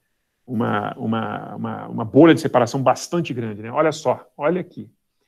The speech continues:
Pra baixo aqui, é, na verdade, esse, isso é água colorida, tingida, tá? Pra baixo, pra baixo é positivo, pra cima é pressão nega-, é negativa. Se der aqui nessa barra horizontal, é pressão zero.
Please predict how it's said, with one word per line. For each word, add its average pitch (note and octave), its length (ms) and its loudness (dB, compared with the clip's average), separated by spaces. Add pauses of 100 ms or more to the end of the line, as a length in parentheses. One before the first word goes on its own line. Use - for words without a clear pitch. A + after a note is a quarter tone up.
(240)
Pra - 160 -2
baixo E3+ 320 6
aqui, D#3+ 260 2
é, B2+ 200 -4
na - 100 -10
verdade, C#3 320 2
esse, D#3 220 -8
isso C3+ 140 -10
é C#3+ 60 -2
água D3 280 4 (120)
colorida, A#2 480 0
tingida, G#2 460 -4
tá? A#2 140 -12 (380)
Pra C3+ 120 6
baixo, D#3 400 4 (200)
pra B2 140 2
baixo F3+ 400 4
é F3+ 140 8
positivo, E3+ 580 2
pra A#2+ 120 0
cima D3+ 260 -6
é - 20 -4
pressão D3+ 260 -2
nega-, D#3+ 260 -4
é B2+ 420 2
negativa. B2+ 680 2
Se - 160 -8
der C3 140 6
aqui C#3+ 220 4
nessa B2+ 200 0
barra A#2+ 320 6
horizontal, A#2+ 440 6
é - 20 6
pressão D#3 320 0
zero. A2+ 360 -4